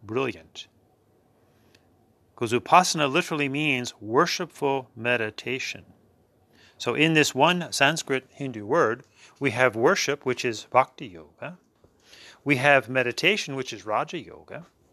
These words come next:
And in upasana, we have asana, which is hatha yoga. So the rishis were instilling in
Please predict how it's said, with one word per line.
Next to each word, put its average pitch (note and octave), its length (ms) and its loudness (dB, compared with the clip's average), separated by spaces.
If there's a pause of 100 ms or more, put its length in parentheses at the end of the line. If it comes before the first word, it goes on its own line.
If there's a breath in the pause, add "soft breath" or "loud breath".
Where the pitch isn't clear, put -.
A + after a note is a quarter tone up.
(560 soft breath)
And D#3+ 280 4
in F3 300 2
upasana, C#3 760 2
we D3 80 -2
have D3 220 0
asana, D#3+ 460 -2
which B2+ 180 -6
is B2 100 -6
hatha - 360 -2
yoga. C3 380 -10 (960 soft breath)
So C#3+ 160 6
the C3 140 6
rishis C#3 500 4
were A#2+ 380 6 (1120)
instilling C#3 640 4
in D3+ 480 -2